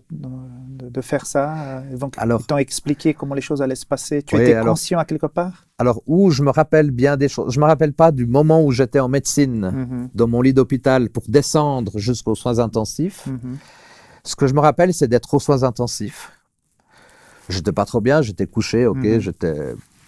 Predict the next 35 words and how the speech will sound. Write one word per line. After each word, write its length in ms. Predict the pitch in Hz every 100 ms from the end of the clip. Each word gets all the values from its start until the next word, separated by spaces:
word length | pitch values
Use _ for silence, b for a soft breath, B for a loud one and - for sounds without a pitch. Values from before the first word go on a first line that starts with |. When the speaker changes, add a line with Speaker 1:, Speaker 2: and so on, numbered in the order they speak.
| -
Speaker 2:
je 120 | 82
réalisais, 440 | 92 98 101 95 95
cette, 180 | - 85 - - _ _ _
je 40 |
savais 220 | - 95
que 120 | 101 95
le 40 |
covid 300 | 82 95 107
m'avait 280 | 92 92 95
atteint. 320 | 95 - 156 - b b b b b b -
Et 80 | 95
puis 160 | 113
là, 140 | 117 165
alors, 200 | 131 -
ce 80 | -
qui 120 | 123
m'a 420 | 113 110 107 104 92 b b _ _ -
un 60 |
peu 140 | 98 123
embêté, 400 | 104 92 110 180
c'est 140 | -
qu'ils 160 | 95 101
m'ont 140 | 90
dit, 260 | 95 123 131
euh, « 240 | 82 82 -
Écoutez, 360 | 85 - - 120
là, 240 | 98 110
on, 300 | 98 87 92 - _ -
on 60 | 92
sera 180 | - 92
obligé 240 | 95 98
de 40 |
vous 140 | 92 92
endormir. » 560 | 98 98 104 143 135 98 b b b b b b _ _
Bon, 220 | - -